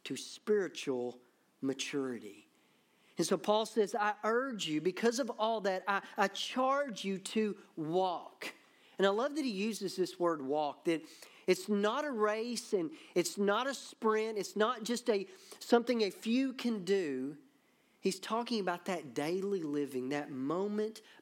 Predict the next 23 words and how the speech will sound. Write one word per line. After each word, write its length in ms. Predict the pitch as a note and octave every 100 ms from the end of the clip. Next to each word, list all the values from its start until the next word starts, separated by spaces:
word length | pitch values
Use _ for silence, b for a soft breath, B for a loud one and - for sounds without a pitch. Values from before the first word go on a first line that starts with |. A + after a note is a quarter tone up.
| E3
by 140 | E3
moment. 440 | D#3+ E3 D#3 C3
In 100 | D#3 - _
fact, 280 | - F#3+ G3
Paul 200 | - F#3
says, 420 | E3+ - F#3 F3+ - B B
"I 120 | G3 F#3+
urge 340 | G#3 G#3+ G3+
you 140 | F#3+ G3+
to 240 | - G3
live 500 | D3+ D#3 G#3+ C4 G#3+ G#3
your 560 | F#3 G3 G3+ G3 G3+ -
life 840 | D#3+ D3+ D#3 C3 A2+ G#2 - - - _ _ _ _ _ _ _ - -
worthy 920 | C#3 D3+ F#3+ G#3 G3+ C#3 B2+ A2 G#2 - _ _ _
of 160 | D#3+ C3+
something." 580 | - D3 A#2+ - F#2 F2+ - _ b b b b b b b b _
And 100 | D#3+
this 140 | G3 G#3
word 220 | A#3 F#3+
worthy, 440 | F3 G#3 F#3+ F3
it 60 | F#3+
means 240 | G#3 G3+
to 320 | - G#3 E3